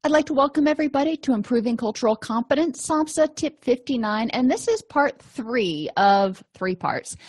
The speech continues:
Um, this one is gonna be a little bit interesting because we're going to be talking about the recovery versus the, um, men-, um, mental illness culture and the addiction culture. But one of the things that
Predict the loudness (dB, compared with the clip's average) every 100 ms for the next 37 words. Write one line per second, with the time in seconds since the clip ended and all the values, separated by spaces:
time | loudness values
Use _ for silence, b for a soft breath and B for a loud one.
0 | B B B 0 4 4 2 0 0 0
1 | -8 -2 0 4 2 2 0 0 -4 -4
2 | -6 -6 -8 -8 -6 -6 -4 -6 -4 -4
3 | -4 -6 -4 -4 -2 -2 -2 -2 -2 -2
4 | -2 2 2 2 -2 -6 -2 -2 0 0
5 | 0 2 0 -2 0 0 0 -4 -6 -4
6 | -4 -6 -10 B B B -2 0 2 0
7 | -4 -6 -12 _ -2 -2 -2 -4 -2 -2
8 | -4 -12 _ -4 -2 -2 -2 0 2 0
9 | -2 -2 -2 -2 -2 0 -2 -2 -2 -2
10 | -2 -6 -2 -2 -2 -4 -4 -4 -4 -4
11 | -4 B B B B 0 2 2 0 0
12 | 0 0 0 2 0 -2 -2 2 2 2
13 | -2